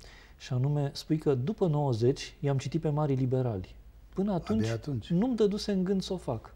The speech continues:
Speaker 2: Nu, nici n-auzisem
Speaker 1: Confirm
Speaker 2: de ei.
Speaker 1: acest lucru,
Speaker 2: Da.
Speaker 1: nici mediul meu de,
Speaker 2: N-am auzit.
Speaker 1: de tineri, uh,
Speaker 2: N-auzisem nici de Popper, nici de Hayek, nici de, de niciunul.
Speaker 1: Nu ne venea în minte că ei sunt interesant,
Speaker 2: Nu.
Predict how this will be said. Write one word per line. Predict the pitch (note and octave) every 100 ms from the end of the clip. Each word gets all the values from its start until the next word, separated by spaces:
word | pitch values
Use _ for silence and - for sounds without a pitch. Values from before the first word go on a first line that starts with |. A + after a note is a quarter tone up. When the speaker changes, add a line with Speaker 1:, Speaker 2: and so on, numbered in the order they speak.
| -
Speaker 2:
Nu, | D3+ D#3+
nici | C#3 C#3
n-auzisem | A#2+ D3 C#3+ D#3
Speaker 1:
Confirm | E3 D3 A3+ B3+
Speaker 2:
de |
ei. | E3
Speaker 1:
acest | G#2+ C3+ A#2+
lucru, | A#2+ A#2 C3 E3 E3
Speaker 2:
Da. |
Speaker 1:
nici | F3+ B2+
mediul | G3+ G#3 G3 G3
meu | F3+ F#3 C3+ - - C3
de, | B2+ B2+ B2
Speaker 2:
N-am | D4 B3
auzit. | - D3+
Speaker 1:
de | C#3
tineri, | C3+ F3 D3+ A#2 A#2 A#2
uh, | A2+ A2+
Speaker 2:
N-auzisem | G3+ G#3 G3+ G3 F#3
nici | F#3 D3
de | D3
Popper, | G3 F#3+ D#3
nici | C#3+ C3
de | B2+
Hayek, | A#2 F#3+ E3+ C3+ -
nici | C#3+ - D3+
de, | D3 C#3 C#3
de | C3+
niciunul. | D3 D3 - B2 A2+ - - - - -
Speaker 1:
Nu | D3+ F#3
ne | G#3
venea | E3 D#3 E3
în | D3+
minte | C#3+ C3+ B2 C#3+ F3 - -
că | -
ei | D3 D#3+ E3+
sunt | D#3+ C#3+
interesant, | C#3+ C3+ B2+ B2+ D3 C#3+ C#3 - -
Speaker 2:
Nu. | D3+